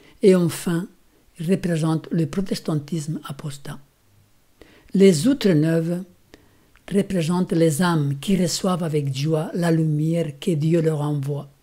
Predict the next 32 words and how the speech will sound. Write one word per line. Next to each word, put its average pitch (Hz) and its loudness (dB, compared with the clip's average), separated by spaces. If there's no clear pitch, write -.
Les 180 2
cœurs 214 2
ouverts 196 4
à 180 0
la, 156 0
à 175 -2
l'œuvre 170 0
de 151 -2
la 147 -4
grâce, 151 -12
les 180 2
personnes 185 2
ouvertes 180 2
et 165 2
prêtes 190 -6
à 175 -2
se - -2
remettre 165 -2
en 160 -2
question, 165 -4
désireuses 214 4
d'étudier 170 2
la 165 0
parole 170 -2
et 208 4
de 180 2
conformer 202 0
leur 165 2
vie 170 -4
à 180 -6
ses 160 -2
enseignements. 139 -8